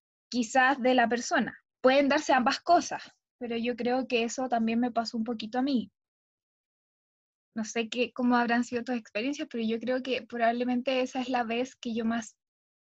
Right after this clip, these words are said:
actualmente, así como analizándolo ahora ya más viejita, <laughs> como que, mm,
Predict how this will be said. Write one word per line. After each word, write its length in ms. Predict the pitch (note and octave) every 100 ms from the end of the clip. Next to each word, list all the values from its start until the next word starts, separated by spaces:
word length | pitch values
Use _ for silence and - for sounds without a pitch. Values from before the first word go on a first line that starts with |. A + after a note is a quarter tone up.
| -
actualmente, 720 | A3+ - A#3+ B3 B3 A3+ G#3+
así 160 | G#3+ G#3+
como 160 | A3+ A3
analizándolo 680 | G#3 G#3 G3+ G#3+ G3+ G#3
ahora 240 | G3 G3 G#3
ya 220 | G3+ - _
más 200 | G3 G3
viejita, 520 | G3 G#3+ C#4 - - -
<laughs> 600 | F4 - E4 D#4 D4 - - - - -
como 540 | C#4+ C#4 C4+ C4 B3 - - - -
que, 460 | - B3 A#3 A#3 A3
mm, 420 | G#3+ G#3+ G3+ -